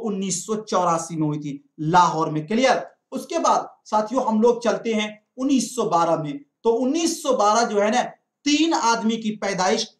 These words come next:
उन्नीस सौ बारह में हुई थी। कौन कौन से? तो उन्नीस सौ बारह में हुई थी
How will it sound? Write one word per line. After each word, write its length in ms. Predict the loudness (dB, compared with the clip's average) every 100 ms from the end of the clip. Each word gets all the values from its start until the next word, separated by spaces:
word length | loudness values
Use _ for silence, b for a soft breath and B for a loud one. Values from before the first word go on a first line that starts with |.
| -4
उन्नीस 360 | 0 0 0 0
सौ 100 | 2
बारह 280 | 4 4 2
में 140 | -2
हुई 160 | -4 -6
थी। 140 | -10 -18 -20 _
कौन 220 | 2 4 4
कौन 240 | 2 0
से? 140 | 0 -2 -2 -12 -2
तो 60 | 0
उन्नीस 480 | 2 0 0 -2 -2
सौ 100 | 2
बारह 260 | 4 4 2
में 120 | 0
हुई 180 | -2 -2
थी 260 | -4 -6